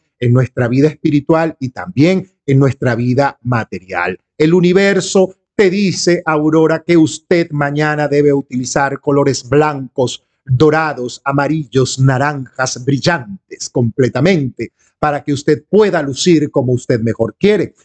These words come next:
Se puede colocar algo rojo en la muñeca o en el tobillo izquierdo.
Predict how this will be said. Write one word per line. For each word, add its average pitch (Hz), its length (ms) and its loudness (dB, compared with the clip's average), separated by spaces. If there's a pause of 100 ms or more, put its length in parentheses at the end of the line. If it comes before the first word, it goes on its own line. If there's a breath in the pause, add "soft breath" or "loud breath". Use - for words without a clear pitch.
(140)
Se - 220 -2
puede 185 300 2
colocar 151 540 -2
algo 151 360 0
rojo 147 420 0
en 135 120 0
la 139 80 0
muñeca 156 640 -2
o 151 140 6
en 143 100 2
el 131 220 -2
tobillo 123 440 0
izquierdo. 123 1040 0